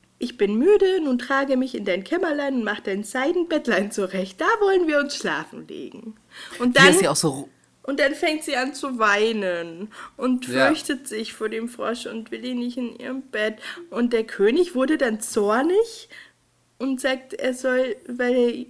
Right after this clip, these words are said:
Speaker 1: weil er ihr geholfen hat, darf sie ihn jetzt nicht verachten.
Speaker 2: Ja. Und da ist auch wirklich vorbei mit der Empathie für den Frosch bei mir, muss ich sagen. Wie er sie dann so rumkommandiert und dann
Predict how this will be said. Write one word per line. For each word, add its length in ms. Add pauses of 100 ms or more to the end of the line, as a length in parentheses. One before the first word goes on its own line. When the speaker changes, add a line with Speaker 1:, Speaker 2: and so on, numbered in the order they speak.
(160)
Speaker 1:
weil 180
er 120
ihr 160
geholfen 500
hat, 200
darf 160
sie 140
ihn 140
jetzt 240
nicht 220
verachten. 600 (960)
Speaker 2:
Ja. 340 (160)
Und 160
da 100
ist 100
auch 120
wirklich 220
vorbei 320
mit 160
der 120
Empathie 360
für 160
den 100
Frosch 360
bei 160
mir, 180
muss 220
ich 100
sagen. 320
Wie 60
er 80
sie 120
dann 120
so 140
rumkommandiert 800
und 220
dann 220